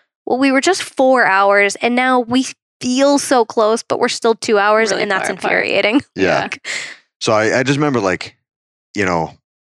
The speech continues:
Speaker 3: basically if I'm in Massachusetts, I say, like, "I'm in Boston."
Speaker 2: Mm-hmm.
Speaker 1: Yeah.
Speaker 3: You know, like,
Speaker 1: <laughs>
Speaker 3: that's
Speaker 1: Yeah.
Speaker 2: Close enough.
Speaker 1: Yeah.
Speaker 3: um, <laughs> yeah, so,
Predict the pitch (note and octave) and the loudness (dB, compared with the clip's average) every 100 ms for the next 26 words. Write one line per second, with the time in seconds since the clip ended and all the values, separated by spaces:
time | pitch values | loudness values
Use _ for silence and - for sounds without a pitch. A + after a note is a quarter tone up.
0 | _ _ _ - C#3+ C#3 D#3+ B2 A2 G#2+ | _ _ _ -4 -2 0 0 0 -2 -4
1 | - A2 G#2 G2+ - - G2 - G2+ - | -4 -4 -2 -2 -4 -6 -6 -4 -4 -4
2 | E2+ - F2 E2 D#2+ - F#2+ F2 D2+ A#1 | -4 -2 0 -2 -2 -4 -4 -4 -4 -4
3 | - - - G3+ - A#3+ - E2 C#4+ D#4 | -8 -14 -14 -12 -4 -2 -2 0 0 0
4 | - G3 C4+ C#4+ - - A#3+ - - - | 0 -2 -2 -2 -2 -2 -2 -4 -8 -10
5 | - - A4 F4 - - - - - - | -8 -2 0 0 0 -4 -6 -4 -4 -8
6 | _ - - - - _ _ B2 A#2+ A#2+ | _ -10 -8 -10 -20 _ _ -2 0 2
7 | A2 G#2+ | 2 2